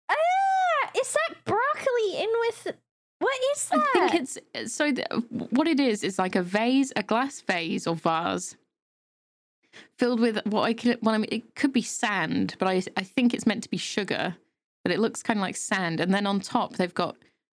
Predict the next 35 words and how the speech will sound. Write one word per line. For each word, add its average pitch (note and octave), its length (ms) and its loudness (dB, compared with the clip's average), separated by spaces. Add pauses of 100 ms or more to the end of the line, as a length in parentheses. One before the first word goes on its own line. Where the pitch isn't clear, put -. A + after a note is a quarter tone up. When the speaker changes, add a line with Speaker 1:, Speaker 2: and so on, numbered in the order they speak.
(220)
Speaker 2:
bits A3+ 260 -2
of B3 100 2
meringue, G#3+ 800 4
like, F#3+ 240 -2
little G3+ 300 0 (340)
ball, F#3+ 400 0
like, F#3 300 -2
uh, E3 460 2
like, E3+ 320 -4 (800)
small A#3 280 2
Speaker 1:
But - 80 0
Speaker 2:
bits - 140 -4
of G#3+ 60 2
meringue. F3+ 360 0 (300)
But A3 100 -2
Speaker 1:
are G#3 40 -2
Speaker 2:
some C4+ 120 4
of C#4+ 60 6
Speaker 1:
they - 40 4
Speaker 2:
the F#3+ 60 2
bits G#3+ 240 0
of B3 60 6
Speaker 1:
moldy? A#3+ 120 6
Speaker 2:
meringue A3 320 2
are - 40 0
green, E3 720 2
and F3 100 0
it - 80 -2
looks - 480 -2 (100)
like F3 260 -2
broccoli. E3+ 680 -2 (280)
It - 120 -6
doesn't F#3+ 260 0
look F3+ 120 -2
nice. D#3+ 360 -2